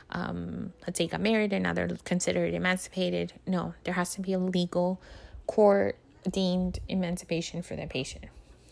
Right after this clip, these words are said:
Exceptions are if a patient is doing a consent for anything relating to a pregnancy, um, that patient is considered emancipated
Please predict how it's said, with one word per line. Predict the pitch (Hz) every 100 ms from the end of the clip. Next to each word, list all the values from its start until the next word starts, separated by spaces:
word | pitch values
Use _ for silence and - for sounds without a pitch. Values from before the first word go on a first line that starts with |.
| - -
Exceptions | 226 - 202 - 202 202 208 -
are | 175 170 170 170
if | 190
a | 175
patient | 175 175 175 - 170 170 -
is | 170 170 170
doing | - 180 160 170
a | -
consent | 185 175 - - 185 - -
for | -
anything | 180 180 185 185
relating | 175 170 165 165 175
to | - 160
a |
pregnancy, | - - 175 175 190 233 - 254 294 - - - - - - -
um, | 196 190 -
that | 202 190
patient | 196 - 202
is | 185
considered | - 196 190 190 185
emancipated | 190 170 170 - - 175 165 165 165